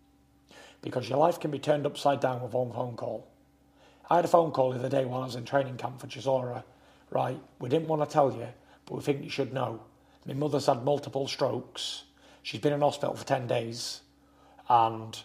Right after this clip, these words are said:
she's having a massive operation. There's a, a f-, a five-to-one chance that she could die. So do you wanna come and see her before she goes in?" I'm a week away from my fight. One week. So I'm like,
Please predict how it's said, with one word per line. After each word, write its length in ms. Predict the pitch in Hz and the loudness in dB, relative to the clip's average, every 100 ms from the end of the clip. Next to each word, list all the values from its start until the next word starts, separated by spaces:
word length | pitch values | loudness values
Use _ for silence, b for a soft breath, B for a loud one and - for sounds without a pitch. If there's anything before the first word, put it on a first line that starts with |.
| b b | b b
she's 200 | - 107 | -12 0
having 200 | 135 135 | 2 2
a 60 | 135 | 2
massive 320 | 147 147 147 | 0 0 2
operation. 680 | 147 120 139 123 - 127 120 | 2 4 0 0 -4 -8 -10
There's 220 | - 120 123 | -10 -6 -6
a, 120 | 113 - b b b - | -6 -12 b b b -6
a 40 | - | -4
f-, 200 | - - | -2 -2
a 60 | 123 | 4
five-to-one 520 | 143 139 - 135 131 | 6 6 4 0 0
chance 320 | 131 131 127 | 2 0 0
that 120 | 131 | -8
she 120 | 127 110 | -8 -6
could 160 | - | 0
die. 280 | 135 123 113 - _ _ _ b b - | 2 0 -2 -12 _ _ _ b b -12
So 220 | - 131 | -6 -4
do 80 | 127 | 0
you 40 | |
wanna 140 | 139 135 | 0 0
come 160 | 143 | -4
and 80 | 127 | 2
see 160 | - 135 | 4 6
her 80 | 117 | 4
before 340 | - 131 127 | 0 2 2
she 120 | - | 0
goes 260 | 120 127 123 | -4 -2 -2
in?" 200 | 135 120 - b b b b b - | -2 -4 -12 b b b b b -4
I'm 80 | 147 | 0
a 40 | |
week 220 | 147 175 | 2 2
away 140 | 139 135 | 0 -2
from 180 | - 127 | -2 -2
my 60 | |
fight. 280 | 123 165 127 - - _ _ - | 2 2 0 -8 -20 _ _ 0
One 260 | 139 151 147 | 4 4 2
week. 320 | 147 143 - _ _ _ _ _ b b b | -4 -6 -16 _ _ _ _ _ b b b
So 100 | - | -4
I'm 60 | - | -2
like, 180 | 143 | -2